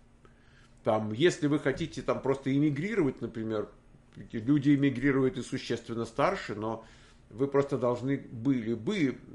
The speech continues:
э, заранее, так сказать, представлять, какого плана эмиграция это будет. То есть надо подразобраться с тем, с этим, с людьми посоветоваться. Но, м, если речь об эмиграции, если вы хотите учиться на тестировщика,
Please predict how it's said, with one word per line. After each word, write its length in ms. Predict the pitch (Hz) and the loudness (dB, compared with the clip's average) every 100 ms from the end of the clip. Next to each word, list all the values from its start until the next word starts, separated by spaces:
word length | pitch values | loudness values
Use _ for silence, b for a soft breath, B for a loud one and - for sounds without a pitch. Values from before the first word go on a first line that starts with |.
| 92 | -8
э, 140 | 104 | -6
заранее, 440 | 123 127 156 143 120 | 0 2 2 2 -2
так 100 | - | -6
сказать, 240 | - - | -10 -8
представлять, 640 | 135 131 - 120 143 143 - | -6 -6 -2 0 0 -2 -4
какого 340 | 120 143 127 | -4 0 0
плана 420 | 123 143 123 127 | 2 0 2 0
эмиграция 640 | 127 135 127 120 123 127 113 | -2 0 2 2 0 -4 -4
это 160 | 139 | -4
будет. 460 | 139 175 120 - - | -4 -2 -4 -6 -8
То 80 | 95 | -8
есть 140 | - | -6
надо 140 | 101 | -8
подразобраться 840 | 92 113 110 107 113 117 151 - 104 | -8 -6 -4 -2 -2 0 -2 -4 -12
с 60 | |
тем, 280 | - 147 143 | -8 -6 -6
с 120 | - | -4
этим, 260 | 135 139 107 | -4 -4 -10
с 100 | - | -10
людьми 220 | 104 135 | -8 -6
посоветоваться. 600 | 139 120 113 110 101 - B B B B B B - | -4 -2 -2 -2 -6 -8 B B B B B B -12
Но, 680 | 120 131 135 135 131 127 - - | -6 0 2 4 4 0 -6 -14
м, 440 | 117 117 117 120 - - | -10 -8 -8 -12 -14 -12
если 300 | 120 160 147 | -2 -2 0
речь 180 | 151 143 | 0 0
об 120 | 135 | 0
эмиграции, 500 | 139 156 139 95 - | 0 4 4 2 -2
если 200 | 110 - | -4 -2
вы 120 | 139 143 | 0 0
хотите 340 | 143 147 135 | 0 -2 -2
учиться 400 | 139 151 143 - | -2 -2 -8 -2
на 120 | 147 | -2
тестировщика, 800 | 143 139 165 202 254 - - 90 | -2 -6 -2 -2 -2 -6 -10 -12